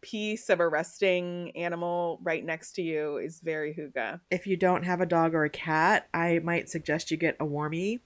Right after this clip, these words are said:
Speaker 2: Remember the warmies? They're stuffed animals that you could put in the microwave to warm them up. <laughs> And that could be a way to replicate it. I'm just thinking about people who can't have a dog or cat for whatever reason.
Speaker 1: Yeah,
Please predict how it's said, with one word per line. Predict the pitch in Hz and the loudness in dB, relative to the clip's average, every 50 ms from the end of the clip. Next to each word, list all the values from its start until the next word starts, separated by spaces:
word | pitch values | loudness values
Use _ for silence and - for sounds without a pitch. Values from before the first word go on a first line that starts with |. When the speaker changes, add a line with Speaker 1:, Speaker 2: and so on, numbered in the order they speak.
| 165 170 | -8 -4
Speaker 2:
Remember | 180 196 202 196 202 220 | 0 2 2 4 4 4
the | 220 214 | 4 4
warmies? | 190 180 180 185 208 214 226 226 - - | 4 2 2 4 4 4 4 2 4 6
They're | 190 180 170 175 | 8 8 8 8
stuffed | 175 - - 202 190 190 - | 6 2 2 2 2 2 4
animals | 180 165 180 185 190 190 185 - | 4 4 4 4 2 0 0 0
that | - - | -2 -2
you | - | -2
could | - - 196 | 0 2 2
put | 185 - - | 2 2 2
in | 175 180 | 0 0
the | 170 | 2
microwave | 147 147 151 156 - 185 160 147 135 131 151 - - _ _ | 2 2 2 2 0 0 2 2 2 2 0 -2 -8 _ _
to | - - - | -18 -10 -6
warm | 160 175 180 170 208 | -4 -4 -2 0 0
them | 226 226 196 | 0 2 2
up. | 208 202 233 240 - | 2 2 0 6 8
<laughs> | 381 | 8
And | 415 330 - | 8 10 10
that | 285 262 311 - - - | 8 8 8 6 -2 -6
could | - - 285 - | -4 -4 -2 0
be | 320 330 - 269 | -2 0 2 4
a | 277 262 | 4 4
way | 240 226 226 226 | 4 4 4 4
to | 214 | 4
replicate | 190 170 165 - - 196 - - 156 156 | 2 2 0 0 -2 -4 -2 0 0 2
it. | 147 143 | 2 0
I'm | 165 185 202 | 0 -2 -2
just | 233 - - | -4 0 0
thinking | 233 220 226 214 208 | 0 0 2 -2 -2
about | 180 170 - - | 0 -2 0 -2
people | 190 170 - 170 180 | -4 -4 -2 -2 -2
who | 175 151 | -2 -4
can't | - - 175 165 - 165 | 0 2 2 2 2 0
have | 160 160 156 | -4 -6 -6
a | 147 | -6
dog | 139 135 127 135 131 | -4 -2 -2 -2 -2
or | 135 | -4
cat | 135 _ - 82 - - - _ | -6 _ -2 -2 -2 -2 -4 _
for | - 123 123 135 - | -6 -6 -6 -4 -2
whatever | 160 156 151 147 143 135 | 0 0 0 2 0 0
reason. | 127 127 117 113 - 104 95 73 127 123 - | -2 -2 -4 -6 -8 -10 -10 -10 -10 -12 -6
Speaker 1:
Yeah, | 180 202 233 277 302 311 247 | -2 0 2 2 2 2 0